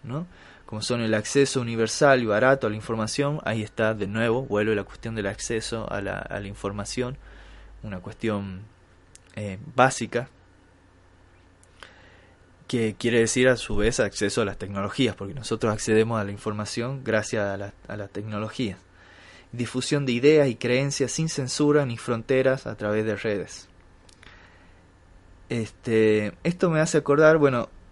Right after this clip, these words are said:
tenemos, ¿no?, acceso universal y barato a la información, difusión de ideas, cree-, y de creencias sin censuras ni fronteras a través de las redes. Esto me hace recordar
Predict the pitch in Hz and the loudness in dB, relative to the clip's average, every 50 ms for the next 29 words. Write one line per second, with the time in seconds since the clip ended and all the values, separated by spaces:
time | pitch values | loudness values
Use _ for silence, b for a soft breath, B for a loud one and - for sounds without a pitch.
0 | - - - - - - - - - - - - _ - - - - - - 117 | -20 -20 -20 -20 -20 -20 -20 -20 -20 -20 -20 -20 _ -20 -20 -20 -14 -4 -2 -2
1 | 117 120 113 104 107 120 139 151 143 131 - 131 120 - 127 117 117 117 113 113 | 0 0 -2 -2 -2 0 2 2 2 2 0 -2 -2 -2 -2 -4 -4 -2 -2 -2
2 | - - 147 135 135 139 139 127 113 107 107 117 120 120 131 113 113 113 - - | 0 4 6 8 8 8 6 4 0 2 2 2 2 2 0 -2 -2 -2 -6 -6
3 | 117 120 117 - - - 156 151 151 135 120 - - 113 - - 127 120 120 120 | -6 -6 -6 -8 -4 -2 -2 0 0 -2 -4 -8 -10 -12 -10 -8 -8 -6 -4 -2
4 | 131 147 151 147 143 135 135 131 - - - 113 110 113 117 120 - - - - | 2 4 6 6 6 6 4 2 0 -6 -4 0 0 0 0 -2 -8 -12 -14 -14
5 | - 120 107 104 - - 120 127 127 - 123 - - 135 127 - 131 123 117 - | -12 -10 -10 -4 -2 0 0 0 -2 -4 -6 -6 -6 -8 -6 -6 -6 -6 -6 -4
6 | - 151 147 147 143 143 147 - - - B B B B B B B B B B | 0 2 4 4 4 2 0 -4 -12 -18 B B B B B B B B B B
7 | B B B B B B B B B - 120 - - 131 131 135 160 156 151 139 | B B B B B B B B B -12 -12 -6 -4 -4 -2 4 6 8 8 8
8 | 127 - 123 113 117 120 107 101 - - 110 95 95 95 98 - - 170 175 - | 6 4 0 -2 -2 -2 -4 -6 -6 -6 -6 -6 -6 -6 -8 -6 -6 -4 0 0
9 | 180 165 151 151 147 - 151 131 120 120 - - 127 - - 120 113 127 123 131 | 2 2 2 2 4 6 6 4 4 2 -4 -12 -14 -10 -10 -8 -4 -2 2 4
10 | 139 143 143 143 | 4 4 4 2